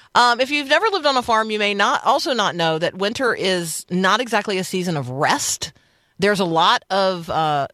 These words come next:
deferred maintenance. 'Tis the season for repairs and replacement and cleaning out and throwing away and reorganizing and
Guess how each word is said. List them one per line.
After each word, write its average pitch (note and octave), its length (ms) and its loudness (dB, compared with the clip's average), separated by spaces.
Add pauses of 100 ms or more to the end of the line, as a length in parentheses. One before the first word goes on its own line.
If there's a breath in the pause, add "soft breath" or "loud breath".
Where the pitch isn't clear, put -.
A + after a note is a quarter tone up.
deferred G#3 440 -2
maintenance. G3 640 -2
'Tis A#3+ 320 -2
the G3+ 100 -8
season G3+ 460 -2
for F3+ 260 -2
repairs F#3+ 580 0
and C#3+ 140 -2
replacement F#3+ 580 -2
and D3+ 100 -6
cleaning G#3 360 0
out F#3 220 2
and D#3 100 -10
throwing F#3+ 320 0
away F3 360 2
and D3+ 100 -2
reorganizing F3 880 0
and D#3 320 -2